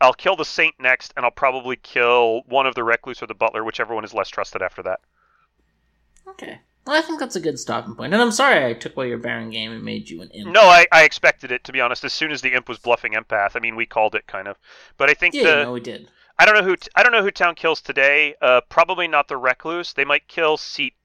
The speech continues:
Speaker 1: three or seat two just because of the poison, like, the poisoner ping. They may go after one of those two, um, especially if the Undertaker sees Seven as the mayor. So if they kill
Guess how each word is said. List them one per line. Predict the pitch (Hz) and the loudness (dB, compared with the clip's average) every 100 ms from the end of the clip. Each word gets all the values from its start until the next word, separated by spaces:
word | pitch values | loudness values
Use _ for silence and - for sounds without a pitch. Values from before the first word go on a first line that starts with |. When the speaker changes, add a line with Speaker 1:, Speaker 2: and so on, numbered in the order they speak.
| _ - | _ -14
Speaker 1:
three | 131 127 131 139 139 139 139 | -10 -4 -2 2 2 0 -2
or | 135 120 | -4 -4
seat | - 123 - | -6 -8 -8
two | - 127 135 143 - _ _ - | -6 -4 -4 -6 -12 _ _ -10
just | 127 | -8
because | 139 - 120 | -6 -6 -8
of | 117 | -6
the | 110 | -6
poison, | - 107 117 135 127 127 131 139 | -6 -6 -6 -6 -8 -14 -14 -6
like, | 131 - | -6 -8
the | |
poisoner | - 113 127 127 | -10 -8 -6 -6
ping. | - 143 147 131 | -4 -4 -4 -6
They | 117 | -4
may | 120 | -2
go | 117 113 | 0 0
after | 107 - 113 | -2 -4 -10
one | 110 107 | -8 -6
of | 107 | -4
those | 135 - | -6 -6
two, | 165 160 165 _ - - | -8 -8 -12 _ -18 -12
um, | 113 | -8
especially | - 117 117 | -6 -4 -2
if | 110 | -2
the | 113 | -4
Undertaker | 110 - 113 110 | -6 -8 -12 -10
sees | - 113 107 - - | -8 -8 -8 -14 -20
Seven | - 110 113 | -8 -6 -6
as | 104 | -10
the | - | -12
mayor. | 104 113 131 135 _ _ _ _ - | -6 -4 -4 -8 _ _ _ _ -8
So | 123 113 - | -2 -2 -2
if | 135 - | -6 -6
they | 127 | -8
kill | - - 151 151 147 147 | -6 -2 2 2 2 0